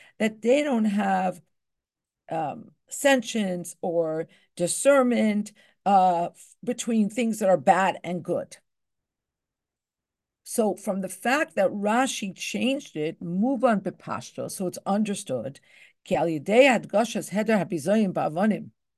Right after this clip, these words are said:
that Rashi wants to underscore the lack of possibility for stones to feel embarrassed. Benigod lebizoyin sheyeshna bechavecha,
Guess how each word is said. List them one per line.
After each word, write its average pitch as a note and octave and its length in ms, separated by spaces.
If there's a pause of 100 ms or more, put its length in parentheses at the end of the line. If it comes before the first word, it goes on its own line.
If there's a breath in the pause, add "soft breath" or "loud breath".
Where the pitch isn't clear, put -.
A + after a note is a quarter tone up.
(1120 soft breath)
that F#3+ 260
Rashi A#3 480
wants G3 300
to - 120 (120)
underscore A3 1160 (300)
the G3 180
lack A3 640
of F3+ 180
possibility F#3+ 880
for - 180
stones F#3+ 640
to F3 120
feel F#3+ 280
embarrassed. - 680 (800 soft breath)
Benigod A3+ 640
lebizoyin G3+ 720
sheyeshna G3+ 600
bechavecha, D#3 840